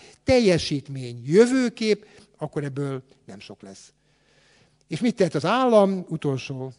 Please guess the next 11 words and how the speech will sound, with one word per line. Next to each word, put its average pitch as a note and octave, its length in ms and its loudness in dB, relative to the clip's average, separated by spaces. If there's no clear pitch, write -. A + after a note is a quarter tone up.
igen. D#3 400 -10
Hát - 220 -10
ez G#3 120 -6
tulajdonképpen G3+ 600 0
én G#3+ 280 0
alapvetően F#3+ 600 4
az E3 120 2
államtól F3 420 2
azt D#3+ 140 0
várom D3 340 -2
el, D#3+ 460 -4